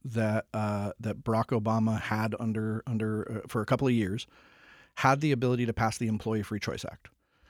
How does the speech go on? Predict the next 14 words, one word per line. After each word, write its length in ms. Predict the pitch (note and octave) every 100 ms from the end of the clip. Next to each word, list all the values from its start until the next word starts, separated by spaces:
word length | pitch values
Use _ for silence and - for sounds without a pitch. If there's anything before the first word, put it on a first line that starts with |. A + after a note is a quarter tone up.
| _ _ -
The 80 | C3+
Employee 320 | C3 E3+ F3+
Free 180 | - D3+
Choice 320 | - B2+ A2
Act 240 | A#2 -
would 140 | A#2+ A#2
have 160 | G#2+
completely 680 | - A2+ - F3 F3+ E3 D3
rewritten 720 | B2 C3 A#2 A2 A#2 F2 C#2+ - _ _ _ _ _ _ - -
the, 560 | A#2 A#2+ A2+ A2 A2 -
uh, 220 | A2+ G#2+
way 300 | G#2+ B2 B2+
that, 240 | A#2+ A2+ - _ _ A#2+
uh, 400 | A2 G#2+ G2+